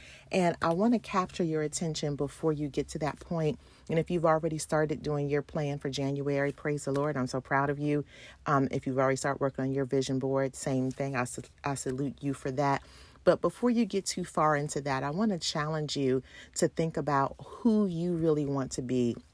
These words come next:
in twenty twenty-one. And I say who you wanna be because some of us and have been just living life based on what life throws at us, at us. We haven't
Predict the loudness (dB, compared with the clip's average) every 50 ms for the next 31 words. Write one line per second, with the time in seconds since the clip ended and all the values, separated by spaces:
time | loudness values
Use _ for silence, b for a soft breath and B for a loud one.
0 | -6 -2 -2 -2 -2 -2 -2 0 0 0 0 0 -2 0 0 0 -2 -2 -4 -4
1 | -6 -8 B B B B B B B B B 0 2 4 2 2 2 2 2 2
2 | 2 2 0 0 0 2 2 2 0 0 0 0 0 0 0 0 0 0 -2 -2
3 | -2 -4 -4 -4 -4 -6 -4 -2 -2 -2 -2 0 0 0 2 2 2 2 2 2
4 | 2 2 2 2 0 -2 -4 _ -20 -20 -20 -20 -20 -20 _ _ -20 _ _ -20
5 | -14 -6 -2 -2 0 0 -2 -2 0 0 0 2 2 0 0 2 2 0 0 2
6 | 2 2 2 2 0 0 0 2 2 2 0 0 -2 B B B B B B B
7 | -4 0 2 2 2 2 0 -2 -2 -2 -2 0 2 2 2 2 2 2 2 2
8 | 0 -4 -4 -2 -2 -2 -2 -2 -4 -4 -4 -6 -8 -8 -8 -10 -12 -16 -18 -20
9 | -20 -8 -2 0 0 0 0 -2 -4 -4 -4 -4 -2 -2 -2 0 0 0 0 2
10 | 2 0 0 -2